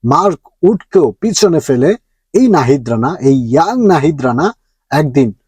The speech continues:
সবাইকে ছাড়িয়ে বিশ্ব ক্রিকেটে ফাস্ট বোলার হিসাবে ইতিহাস লিখে যাবে ইনশাল্লাহ। আপনারা কি বলে মনে করেন? আমার কথার সাথে যদি আপনারা একমত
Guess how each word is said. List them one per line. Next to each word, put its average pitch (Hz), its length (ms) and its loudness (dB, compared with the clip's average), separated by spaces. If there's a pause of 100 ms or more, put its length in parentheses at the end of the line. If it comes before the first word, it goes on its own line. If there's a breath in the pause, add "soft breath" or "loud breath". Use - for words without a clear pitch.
(160)
সবাইকে 151 540 0 (360)
ছাড়িয়ে 175 420 2 (440)
বিশ্ব 208 260 0 (180)
ক্রিকেটে 139 400 -2 (380)
ফাস্ট 190 560 -2 (360)
বোলার 175 460 2
হিসাবে 131 340 0 (520)
ইতিহাস 160 500 -2 (460)
লিখে 127 380 -2
যাবে 98 180 -6 (100)
ইনশাল্লাহ। 92 400 -12 (360)
আপনারা 147 440 -2 (460)
কি 165 80 4
বলে 123 220 0 (100)
মনে 104 240 -6
করেন? 92 180 -10 (320)
আমার 139 200 0 (100)
কথার 123 280 -4
সাথে 123 260 -4
যদি 117 200 -2
আপনারা 113 300 -8 (460)
একমত 180 440 0